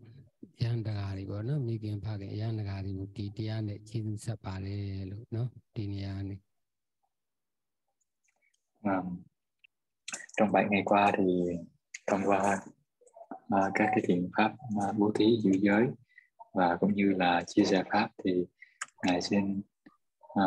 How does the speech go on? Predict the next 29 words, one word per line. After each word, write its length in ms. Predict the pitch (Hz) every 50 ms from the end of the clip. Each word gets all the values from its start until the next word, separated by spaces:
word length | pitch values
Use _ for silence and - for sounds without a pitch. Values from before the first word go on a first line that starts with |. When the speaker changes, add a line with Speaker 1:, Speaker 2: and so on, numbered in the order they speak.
| 95 92 90
Speaker 2:
hồi 140 | 92 87 87
hướng 240 | 98 98 104 117 143 - - - -
những 120 | 101 92
cái 100 | 98 101 - -
phần 180 | 92 87 87 -
phước 120 | 110 -
báo 200 | 107 110 107 113
này 200 | 110 98 90 85 - - - - - - - _ _ - _ _ - -
đến 160 | 104 95 98 107
cho, 420 | - 107 98 98 98 98 101 110 - - _ _ _ _ _ _ - _ _
à, 120 | - 95 92 92 92
Ngài 320 | 95 90 87 87 87 87 - -
Pháp 80 | 107
Ốc 160 | - 107 110 -
Saruchi, 640 | - - 107 104 104 101 101 - - 107 107 104 104 - - _ _ _ -
những 160 | - 101 107 104
người 460 | 101 92 92 90 90 90 90 90 - _ _ _ _ _ - _ _ _ _ - -
đã 80 | 101 98
là 200 | 101 98 95 92
bậc 140 | 95 90 - -
thầy 140 | - 92 90 -
tổ 280 | 92 92 95 98 104 -
của 140 | - - 101
Ngài, 300 | 98 92 92 90 90 - _ _ _ _ _ _ _ _ _ _ - -
là 340 | 98 95 90 90 87 90 90 92
những 100 | 92 107
cái 100 | 107 101
người, 320 | 98 92 90 90 90 87 87 - _ _ _ _ _ _ _ _ - - -
à, 80 | 110